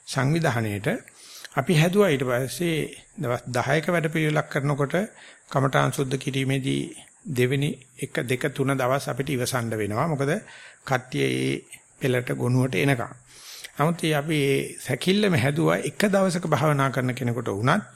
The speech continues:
කමඨාන් සුද්ධ කිරීමට නැත්තම් ප්‍රශ්නයක් ඇසීමේදී නැත්තම්,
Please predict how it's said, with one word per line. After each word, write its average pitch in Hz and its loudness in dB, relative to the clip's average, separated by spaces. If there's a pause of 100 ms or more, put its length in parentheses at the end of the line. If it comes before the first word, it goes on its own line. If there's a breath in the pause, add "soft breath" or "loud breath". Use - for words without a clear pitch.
(360 loud breath)
කමඨාන් 139 0
සුද්ධ 139 -2
කිරීමට 156 -2
නැත්තම් 135 -2
ප්‍රශ්නයක් 135 -2
ඇසීමේදී 160 0
නැත්තම්, 135 0